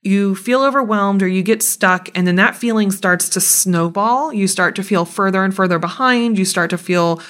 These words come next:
more and more disconnected. And instead of leaning in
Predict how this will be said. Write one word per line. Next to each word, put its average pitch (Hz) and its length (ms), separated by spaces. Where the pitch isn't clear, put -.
more 202 220
and 208 100
more 190 160
disconnected. 208 920
And 226 120
instead 233 400
of 262 140
leaning 220 580
in 240 440